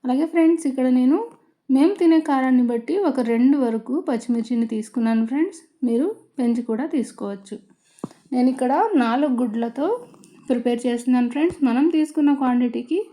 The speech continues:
ఒక ఆరేడు గుడ్ల వరకు కూడా తీసుకోవచ్చు.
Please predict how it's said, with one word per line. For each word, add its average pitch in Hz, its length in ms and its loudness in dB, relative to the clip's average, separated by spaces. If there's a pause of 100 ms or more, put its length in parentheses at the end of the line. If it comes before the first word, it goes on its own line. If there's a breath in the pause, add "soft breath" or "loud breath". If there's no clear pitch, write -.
(480 soft breath)
ఒక 240 220 -4 (680)
ఆరేడు 302 380 2
గుడ్ల 226 280 -2
వరకు 220 320 -4
కూడా 220 180 -2 (100)
తీసుకోవచ్చు. 214 640 -4